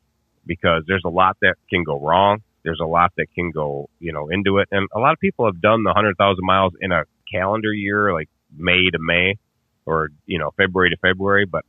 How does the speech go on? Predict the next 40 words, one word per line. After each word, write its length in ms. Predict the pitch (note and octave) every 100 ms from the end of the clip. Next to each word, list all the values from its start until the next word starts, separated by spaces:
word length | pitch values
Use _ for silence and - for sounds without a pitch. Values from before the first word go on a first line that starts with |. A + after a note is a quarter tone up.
| -
I 100 | B2+
really 300 | G#2 G#2 G2
wanna 280 | F2+ F2+ E2+
do 180 | F#2 F2+
it 100 | E2+ _ _
January 480 | D#2+ F#2 G#2 G#2+ G#2 -
first 260 | F2 F2 - _ _
to 60 |
December 360 | D2+ - F2 E2 -
thirty-first. 520 | D#2+ D#2 - - - -
I 80 | E2
want 320 | E2+ F2 E2+ _ _ -
to 60 | E2+
say 120 | F#2
in 60 | D#2+ -
twenty 240 | - G#2 A#2+
twenty-four 560 | - A2 G#2+ - F#2 E2
I 60 | D2+
did 160 | D#2+
it, 80 | C#2+
not 300 | D#2+ F2+ F#2 - _ _ _
in 300 | F#2 E2+ D#2+ - _ _ _ -
February 440 | E3 F3+ E3+ D#3+
of 80 | C3+ -
twenty-four 800 | C3 B2+ B2 - A#2 G2 F#2+ F#2+ -
to 240 | E2 E2 D#2 _
February 340 | A2+ B2+ B2 A2+
of 60 | -
twenty-five. 720 | A#2+ G#2+ F#2+ - G#2+ F2+ E2 E2 _ _ _
You 120 | F2
know, 100 | D#2+ D#2 _ -
I 60 |
don't 140 | G#2+ G#2+
know 100 | A2+
why, 260 | F#2 F2
but 180 | F#2+ D#2
that's 180 | E2 G2 G2
my 140 | E2+ G2
brain 340 | F2 G2+ G2
just, 120 | F2